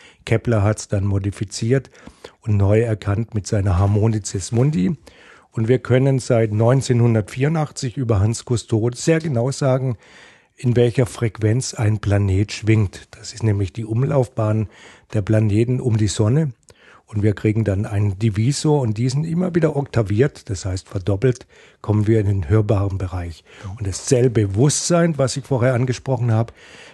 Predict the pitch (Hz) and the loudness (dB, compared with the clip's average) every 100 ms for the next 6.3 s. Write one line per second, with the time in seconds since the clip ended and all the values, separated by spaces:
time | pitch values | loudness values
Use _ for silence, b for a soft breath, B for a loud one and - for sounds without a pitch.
0 | _ 110 - 113 139 131 110 104 95 117 | _ -4 0 0 2 0 0 0 -2 0
1 | 101 101 139 - 156 156 147 131 117 117 | 0 2 0 -2 -2 0 2 2 0 2
2 | 123 131 120 110 120 104 101 80 B B | 4 4 2 2 2 0 -4 -6 B B
3 | B - - 104 - 104 101 123 - 123 | B -14 -8 -6 -2 -2 0 -2 -2 -6
4 | 113 113 107 98 - 120 156 - 143 123 | -2 -4 -2 -4 -2 -2 -2 -2 -2 2
5 | 131 143 - 131 117 101 - 120 143 147 | 2 2 0 -6 -6 -8 -6 -4 0 4
6 | 147 143 151 | 2 2 -2